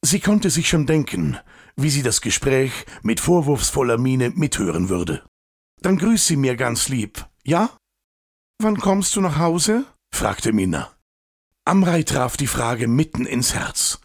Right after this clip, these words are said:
und Tränen schossen ihr in die Augen. „Bald, ganz bald.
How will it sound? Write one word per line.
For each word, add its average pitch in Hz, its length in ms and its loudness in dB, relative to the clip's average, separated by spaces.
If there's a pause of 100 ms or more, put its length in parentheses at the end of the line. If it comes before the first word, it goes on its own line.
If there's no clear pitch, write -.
und - 180 0
Tränen 110 520 -2 (200)
schossen - 380 0
ihr 95 100 0
in 92 100 0
die 107 160 -4
Augen. 76 380 -4 (720)
„Bald, 151 440 -2 (760)
ganz 226 320 2
bald. 120 420 -2